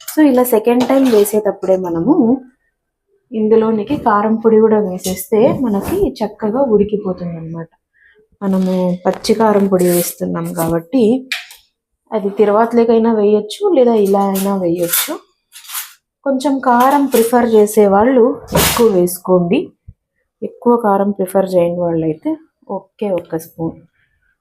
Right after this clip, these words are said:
సరిపోతుంది. కారం పొడి వేసేసినాక ఇంకొక రౌండ్ అలా కలిపేసి చూసుకోవాలి కన్సిస్టెన్సీ. మనకు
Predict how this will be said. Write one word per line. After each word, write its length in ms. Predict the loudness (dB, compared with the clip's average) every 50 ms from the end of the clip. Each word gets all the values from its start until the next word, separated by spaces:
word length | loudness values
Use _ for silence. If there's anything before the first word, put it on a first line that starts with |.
| _ _ _ _ _
సరిపోతుంది. 600 | -10 -4 -2 -2 -2 -2 -6 -10 -10 -10 -16 -16 -16 -20 -20 -20 -20 -20 -20 _ _ _ _ _ _ _ _ _ _ _ _ _ _ _ -20 _ _ _ _ _ -20 -20 _ _ _ _ _ _ _ _ -20 -20 -20 -20 -20 -20 -20 _ _ -2
కారం 280 | 0 2 2 2 2 2
పొడి 220 | 2 4 4 4
వేసేసినాక 640 | 2 2 -2 -2 -4 -4 -6 -6 -8 -8 -8 -4 -4
ఇంకొక 480 | -4 -2 -2 -2 0 -2 -4 -2 -2 0
రౌండ్ 340 | 0 0 0 -2 -2 -2 -2
అలా 280 | 0 0 0 0 -2
కలిపేసి 720 | -2 -2 -2 -2 -2 0 0 -2 -2 -2 -4 -6 -8 -8 -8 _ _ _ _ _ _ _ _ _ _ _ _ -20 -20 _ -20 -16 -12 -12 -12 -12 -14 -20 _ _ -6 0 0
చూసుకోవాలి 560 | 0 0 0 -4 -2 0 2 2 4 2 2
కన్సిస్టెన్సీ. 880 | 0 0 -2 -2 0 -2 -2 -2 -2 -2 0 0 0 -2 -4 -6 -8 -10 _ _ _ _ _ _ _ _ _ _ _ _ _ -14 -14 -14 -14 -12 -8
మనకు 340 | -6 -4 -4 -4 -6 -6